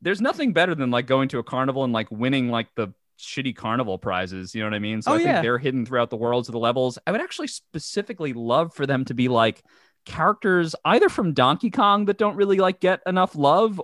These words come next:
Speaker 1: or it could be just obscure Nintendo characters. Obviously, I had Geno in mind when I was thinking, like, "Oh yeah, fucking go into the Ghost Train level and see if you can snatch Geno and, like,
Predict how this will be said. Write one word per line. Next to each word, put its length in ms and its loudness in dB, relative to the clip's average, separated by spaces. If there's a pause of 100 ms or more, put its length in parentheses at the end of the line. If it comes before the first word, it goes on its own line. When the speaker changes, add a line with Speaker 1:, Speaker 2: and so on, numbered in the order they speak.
Speaker 1:
or 220 6
it 200 -2
could 260 -4
be 100 4
just 300 -6
obscure 580 0
Nintendo 500 0
characters. 680 -2
Obviously, 480 0
I 80 0
had 240 -4
Geno 340 0
in 80 -6
mind 380 -4
when 80 -6
I 80 -4
was 100 -6
thinking, 300 -8
like, 200 -6
"Oh 220 2
yeah, 280 0
fucking 320 -6
go 140 -2
into 140 -8
the 80 -10
Ghost 280 -4
Train 200 -6
level 220 -6
and 100 -10
see 120 -6
if 60 -8
you 80 -10
can 120 -12
snatch 440 -6
Geno 440 -2
and, 100 -8
like, 160 -4